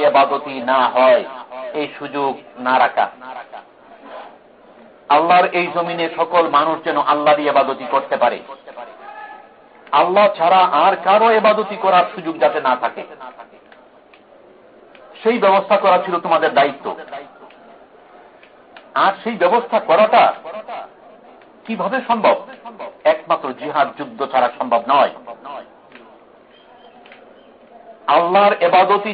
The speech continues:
ছাড়া অন্যের ইবাদতি যেখানেই করা হবে, যারই ইবাদতি করা হবে, যারাই করবে, তাদেরকে নির্মূল করতে হবে, তাদের পথগুলো রুদ্ধ করে দিতে হবে, তাদের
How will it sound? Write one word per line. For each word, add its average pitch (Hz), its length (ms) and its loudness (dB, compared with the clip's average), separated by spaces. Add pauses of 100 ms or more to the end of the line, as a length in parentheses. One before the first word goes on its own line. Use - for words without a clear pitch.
ছাড়া 165 300 4 (260)
অন্যের 170 500 -2 (180)
ইবাদতি 185 580 0 (120)
যেখানেই 202 460 -2
করা 175 220 2
হবে, 190 240 -2 (1500)
যারই 226 420 2
ইবাদতি 226 460 2
করা 196 200 4
হবে, 196 240 2 (280)
যারাই 151 340 4
করবে, 107 320 -6 (1120)
তাদেরকে 165 360 2
নির্মূল 147 440 -4
করতে - 300 -2
হবে, 98 220 -2 (2000)
তাদের 170 260 2 (100)
পথগুলো 180 460 2
রুদ্ধ 175 360 -4
করে 170 260 0
দিতে 160 200 -8
হবে, 190 200 -4 (1700)
তাদের 165 260 2